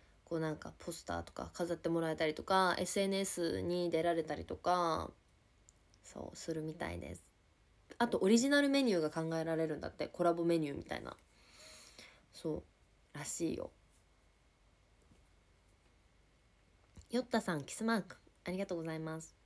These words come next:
<laughs> 知り合いが後ろで数字持って立ってるわ。<laughs> 本当？立ててくれる？家に入らずお願いね、それ。<laughs> みっみーさん、だるま、ありがとうございます。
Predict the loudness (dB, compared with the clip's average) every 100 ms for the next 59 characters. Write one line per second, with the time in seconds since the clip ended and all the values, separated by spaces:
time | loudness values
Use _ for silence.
0 | _ -20 -20 -16 0 6 8 8 8 8
1 | 8 6 4 4 4 4 4 2 4 4
2 | 2 -2 -4 0 6 8 8 6 2 2
3 | 2 2 -6 _ _ -20 -20 -18 -18 -20
4 | -20 _ _ -2 0 2 2 2 0 -2
5 | -6 -14 _ _ -20 _ _ _ -2 6
6 | 6 6 4 6 8 8 6 4 0 -2
7 | -4 -4 -6 -4 8 12 12 10 8 2
8 | 0 _ _ 0 10 12 12 12 10 6
9 | 4 4 4 4 4 2 2 2 2 0
10 | 0 -2 -2 -2 -2 -2 -2 -4 -4 -4
11 | -4 -4 -8